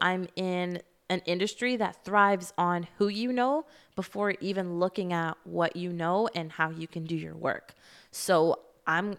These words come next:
also gonna have to adapt if I wanna live here. Like, I'm choosing to switch careers.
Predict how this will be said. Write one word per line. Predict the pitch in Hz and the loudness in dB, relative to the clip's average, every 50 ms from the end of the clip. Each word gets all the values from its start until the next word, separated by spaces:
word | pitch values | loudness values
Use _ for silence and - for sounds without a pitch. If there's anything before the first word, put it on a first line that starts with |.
| - - | -4 0
also | 147 185 196 - 226 | 0 0 0 0 -2
gonna | 208 220 220 | 0 0 -2
have | 214 220 208 | -2 -4 -2
to | - 226 | 0 0
adapt | 214 208 - 226 254 240 196 - - - | 0 2 2 2 2 2 0 -8 -6 -4
if | - 196 - | -2 2 2
I | 220 220 | 4 4
wanna | 214 208 214 208 196 | 4 2 0 0 0
live | 190 196 202 202 | 0 0 -2 -2
here. | 202 185 170 | -2 -6 -4
Like, | 170 175 170 170 - | -2 -2 -2 0 0
I'm | 208 247 254 | -2 0 -2
choosing | 226 - - - - 233 247 240 185 170 135 92 73 - - _ _ _ _ _ _ - | -6 -8 -6 -4 -2 0 0 0 -2 -4 -6 -6 -10 -14 -18 _ _ _ _ _ _ -4
to | - 208 | -2 -2
switch | 196 - 202 190 - - | 0 0 -2 -4 -6 -6
careers. | - - 170 170 160 127 101 90 - | -8 -4 -2 0 0 0 -2 -4 -8